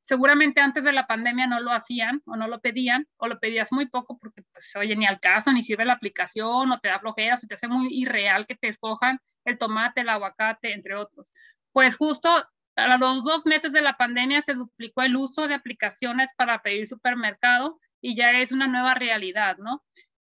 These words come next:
Incluso las ventas durante los primeros meses de la pandemia fueron mucho mayores al, a, a juntando doce Cyber Mondays, ¿no? O sea, en cuanto a términos económicos. Entonces, hay un cambio grandísimo donde la experiencia humana cambia, la necesidad de estar siempre en persona ha cambiado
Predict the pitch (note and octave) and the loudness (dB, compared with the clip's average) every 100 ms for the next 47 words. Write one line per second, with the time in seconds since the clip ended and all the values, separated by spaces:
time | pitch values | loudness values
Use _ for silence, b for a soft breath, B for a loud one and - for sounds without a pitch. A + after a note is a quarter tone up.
0 | - B3+ B3+ B3+ - D4 D4+ C#4+ C4 G#3 | -4 -4 -2 -8 0 2 4 4 4 4
1 | G#3+ C#4 C4+ G#4 D4+ C#4 C4 A#3+ A3+ B3 | 2 2 2 2 2 -2 -4 -6 -10 -8
2 | A#3+ C4 C#4 C#4+ D4 C4+ C#4+ C4+ A3+ A3+ | -4 -2 0 -2 -2 0 0 0 -2 -4
3 | A#3+ C4+ - C4 C#4 C#4 C4 B3+ A3+ A3 | -2 -4 -2 -4 -2 -4 -4 -8 -6 -6
4 | A#3 C4 D4 F4 - - A3 A#3 A3+ - | -4 0 0 -2 -8 -6 -4 -2 -4 -4
5 | A#3 A3 - A3 A#3+ B3 B3 C4 C4 B3 | -4 -4 -8 -4 -2 0 0 0 0 -2
6 | B3+ B3 A3 A3 G#3+ F#3+ F#3 A3 B3+ B3 | -4 -4 -4 -4 -6 -8 -10 -6 -4 -2
7 | A3 A3 G#3 G#3+ F#3+ G#3 G3 G3 F#3 F#3+ | -4 -6 -4 -6 -4 -4 -2 -2 -2 -6
8 | A3 A3 A#3+ A3 G#3 G3+ F3+ F#3 - - | -8 -6 -10 -10 -8 -6 -8 -10 -12 -4
9 | G#3+ A#3+ B3 b b _ _ _ - D4 | 0 2 0 b b _ _ _ 2 4
10 | D#4 D4+ C#4+ D4+ C4+ A#3+ B3 A#3+ C#4 D#4+ | 4 4 4 6 4 4 0 2 4 4
11 | D#4+ A#3 A3+ A3+ A3+ - A3 A3+ C4+ C4 | 4 2 -2 0 -2 -2 -4 -2 -2 0
12 | C4 B3+ B3+ B3 B3+ C#4 D4 B3+ A#3 A3+ | 0 2 0 0 2 2 2 0 -4 -8
13 | G#3+ A3 A#3 B3+ B3+ A3 C4 A#3+ B3+ A3+ | -4 0 2 0 -4 -4 -6 -4 -8 -8
14 | - A#3 A#3+ A#3+ B3 B3+ B3+ D4+ | -10 -8 -4 -2 2 2 2 -2